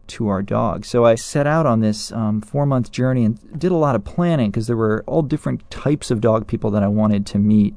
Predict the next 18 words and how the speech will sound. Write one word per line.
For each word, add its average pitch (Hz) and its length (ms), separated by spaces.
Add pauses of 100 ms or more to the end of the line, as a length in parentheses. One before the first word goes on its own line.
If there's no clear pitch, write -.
along 101 340
the 101 80
way, 117 280
whether 101 300
it 95 120
be 101 220 (260)
pet - 240
psychics, 127 720 (300)
dog 104 320
trainers, 131 880 (300)
people 113 340
who 113 120
rely 110 420
on 107 120
their 98 120
dogs 104 600
to - 100
protect - 680